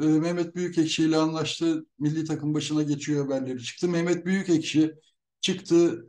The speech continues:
e, Anadolu Ajansı'na "Şu an hocamızla devam ediyoruz yola." dedi. Ama biliyoruz ki yirmi sekiz Mayıs'taki seçimden sonra teknik direktör değişecek. Şimdi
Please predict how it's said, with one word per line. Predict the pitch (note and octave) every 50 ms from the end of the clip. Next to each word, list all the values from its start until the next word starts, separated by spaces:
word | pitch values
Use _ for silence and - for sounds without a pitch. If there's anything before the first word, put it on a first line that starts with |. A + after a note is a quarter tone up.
| - C3+
e, | C3 B2+ B2+ B2+ B2 B2 B2 B2 B2 B2 A#2+ A#2+ A#2+ - _ _ _ _ _ _ _ _ _ _ _ _ _ _ _ _ _ _ _ _ _ _ _ _ _ - -
Anadolu | D#3+ D#3 D#3+ D#3 D3+ D#3+ D#3 D3+
Ajansı'na | D3+ D3+ C3+ A#2+ D3 C#3+ C#3+ C#3 - - C3+ C3+ C3+ C#3 C3+ -
"Şu | - - - G#3+ G#3+ G3
an | E3+ D3+ C3 A#2+ A#2+ A#2+ A#2+ - - - - _ _ _ _ _ _ -
hocamızla | D3 C3 A#2+ C3+ C3 C3 B2 A#2+ B2 B2+ B2
devam | B2+ B2+ B2+ C3 C3 B2+ B2 B2
ediyoruz | A#2 G#2+ A#2 A2+ A2+ A2 A2 A#2 - - - -
yola." | A#2+ A#2 A2 G#2+ G#2 G2+ - - - - - - - - _ _ _ _ _ _ _ -
dedi. | G2+ A2 A2+ G#2+ A2+ B2 E3+ - - - - - _ _ _ _ _ _ _ _
Ama | - E3+ F3+ F3+ F3
biliyoruz | G#3+ A3+ G#3 D#3+ C3+ B2 -
ki | - E3+
yirmi | E3+ E3 E3 D#3
sekiz | E3+ E3+ D3 E3+ E3 D3+
Mayıs'taki | C#3+ C3+ C3 A#2+ - C3+ A#2+ - -
seçimden | - D#3+ D#3 D#3 D#3 D3+ D3 C#3 B2
sonra | B2 - C#3 C#3 D#3 F#3+ G#3+ G#3 - _ _ _ _ _ _ _ _ _ _ _
teknik | - F3+ D#3+ E3 - - - - -
direktör | A2+ A2 A2 A#2 - F3 E3+ D3+ B2
değişecek. | A#2+ A#2 A2+ A#2 - G2 G2 G2 F#2+ -
Şimdi | - - - A3 A3 G3+ E3 F3 F#3+ F#3